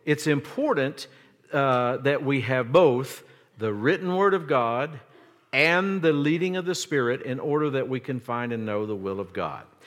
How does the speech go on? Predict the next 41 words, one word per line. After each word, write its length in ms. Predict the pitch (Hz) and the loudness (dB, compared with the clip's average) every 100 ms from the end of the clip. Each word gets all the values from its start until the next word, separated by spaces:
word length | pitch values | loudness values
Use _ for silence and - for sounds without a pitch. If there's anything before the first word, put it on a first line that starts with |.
| - - | -20 0
Now, 160 | 131 | 2
let's 180 | 131 156 | 4 2
talk 200 | 180 156 | 0 0
a 40 | 131 | 0
little 220 | 131 113 | -2 0
bit 140 | 113 | -2
about 280 | 101 107 90 | 0 -2 -2
the 80 | 95 | -4
written 340 | 95 95 90 | -4 -6 -6
Word. 300 | 98 101 76 - - - | -4 -4 -6 -12 -18 -12
You 80 | |
see, 420 | 120 180 170 160 - | -4 0 0 -2 -8
the 180 | 127 131 | -4 -2
Word 580 | 123 113 156 214 196 139 | -2 0 4 6 6 2
of 120 | 104 | -2
God 320 | 110 113 110 | -2 -2 -2
leads 360 | 104 110 101 92 | -2 -2 -4 -6
us 140 | 113 | -6
by 220 | - 110 104 | -4 -4 -2
being, 440 | 107 135 135 131 | -2 -2 -2 -4
as 440 | 110 110 101 - - 127 | -4 -4 -6 -10 -10 -6
is 160 | 120 | -6
described 600 | 123 147 - 139 127 120 | -6 -8 -4 -2 -2 -2
in 160 | 110 101 | -4 -6
Psalm 340 | - 120 107 | -4 -4 -2
one 200 | 110 135 | -4 -2
nineteen, 600 | 143 147 143 - 120 113 | -2 -4 -6 -6 -6 -6
one 180 | 117 117 | -6 -4
oh 120 | 131 | -4
five, 540 | 131 - 131 127 82 - - - - - | -4 -6 -6 -10 -16 -20 -20 -20 -10 0
"a 120 | 113 | 2
lamp 400 | 113 131 165 170 | 4 4 2 0
unto 340 | 180 - 156 | -4 -2 0
our 120 | 147 | 0
feet 380 | 139 - 110 107 - | -2 -6 -6 -8 -10
and 180 | 113 107 | -8 -4
a 60 | |
light 440 | 110 123 120 98 - | -4 -2 -2 -4 -8
unto 400 | 98 92 107 95 | -10 -10 -8 -6
our 100 | 90 | -6
path." 400 | - 80 71 | -8 -12 -12